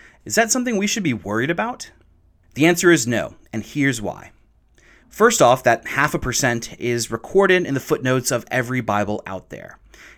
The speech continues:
If you've got a good Bible, you will find in the footnotes all of those verses which fall into that half of a percent. In our reading this week, we actually have an example of that.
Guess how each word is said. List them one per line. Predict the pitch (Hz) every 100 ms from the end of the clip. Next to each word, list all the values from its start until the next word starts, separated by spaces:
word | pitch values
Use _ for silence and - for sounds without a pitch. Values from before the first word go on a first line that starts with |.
| -
If | 95
you've | 127 214
got | 247
a | 226
good | 185 185
Bible, | 135 98 87 95 165 - _
you | 120 156
will | 196
find | - 143 147 139
in | - 147
the | 156
footnotes | - 202 104 101 110 -
all | 120 143 214
of | 208 170
those | 160 151
verses | 123 143 147 101 107
which | 117 -
fall | - 147 113 113 139 - _
into | - 156 170
that | 104 120 - _ -
half | 110 98
of | 107 101
a | 104
percent. | 143 135 220 117 - - _ _ _ _ _ _ _ _
In | -
our | 131
reading | 139 233 185
this | 147 -
week, | 123 131
we | 147
actually | 175 180 202
have | 190 220
an |
example | 220 208 247 151
of | 113
that. | 65 -